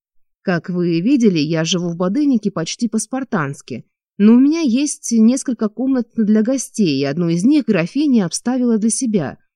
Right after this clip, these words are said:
Если вы желаете, на эту ночь она ваша». Глаза Бланш широко раскрылись. Он провел языком по пересохшим губам.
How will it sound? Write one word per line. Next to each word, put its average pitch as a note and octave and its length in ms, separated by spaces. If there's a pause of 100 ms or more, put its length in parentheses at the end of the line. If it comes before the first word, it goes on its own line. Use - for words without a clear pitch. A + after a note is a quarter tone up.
(200)
Если C#4 300
вы B3 120
желаете, B3 540
на G#3 160
эту C4 320
ночь B3 260
она G3+ 380
ваша». F3 480 (760)
Глаза D#3 440
Бланш A3 360
широко G3+ 440
раскрылись. G3+ 760 (260)
Он E3+ 160
провел G3+ 340
языком G#3+ 520
по G#3 100
пересохшим G#3+ 640
губам. F3+ 500